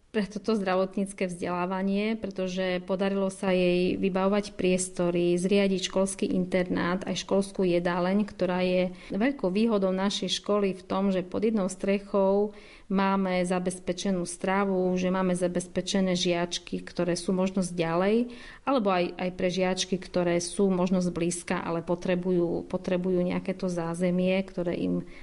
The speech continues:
teda internát poskytne. Aktuálne má škola dvestošesťdesiattri žiakov v dvanástich triedách v dennej a večernej forme. Na škole pôsobí päťdesiat zamestnancov, z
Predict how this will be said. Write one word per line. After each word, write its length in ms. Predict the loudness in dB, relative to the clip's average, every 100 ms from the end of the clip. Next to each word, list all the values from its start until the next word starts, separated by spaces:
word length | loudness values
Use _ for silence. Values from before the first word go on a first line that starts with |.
| -6
teda 240 | -2 0 0
internát 480 | -2 0 -2 -2 -6
poskytne. 800 | -8 -10 -8 -8 -4 -2 -2 -4 -10 -16 -18 -20 -6
Aktuálne 640 | -4 -2 0 0 2 0 0
má 160 | -2
škola 720 | -6 -4 -2 0 0 -2 -6 -10 -20 -20 -20 -10
dvestošesťdesiattri 1040 | -4 -4 -2 -2 -2 -2 -4 -4 -8 -8 -6
žiakov 800 | -4 -4 -4 0 4 4 2 -2 -14 -6
v 60 | -4
dvanástich 640 | 0 0 0 -2 -6 -8
triedách 640 | -6 -2 0 2 2 0 -2
v 80 | -2
dennej 340 | 0 0 -2 -4
a 80 | -8
večernej 480 | -10 -6 -6 -4 -6
forme. 640 | -8 -10 -6 -2 2 2 0 -10 -20 -20 -4
Na 160 | 0 0
škole 320 | 0 0 0
pôsobí 720 | -2 -4 -2 -2 -2 -6 -8 -12 -20 -12
päťdesiat 480 | -6 -2 -2 0 0
zamestnancov, 1120 | 0 -4 -6 -2 -2 -2 -2 -2 0 0 -2 -6 -18 -20 -18
z 80 | -14